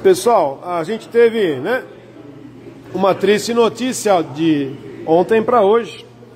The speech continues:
Um grande companheiro da bocha Rafa Paulista, paulistana, nosso amigo Robertinho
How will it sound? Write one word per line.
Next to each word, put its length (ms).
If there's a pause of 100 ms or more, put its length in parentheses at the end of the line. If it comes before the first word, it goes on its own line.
(680)
Um 680
grande 320
companheiro 640
da 140
bocha 360
Rafa 380
Paulista, 760 (320)
paulistana, 760 (760)
nosso 300
amigo 300
Robertinho 840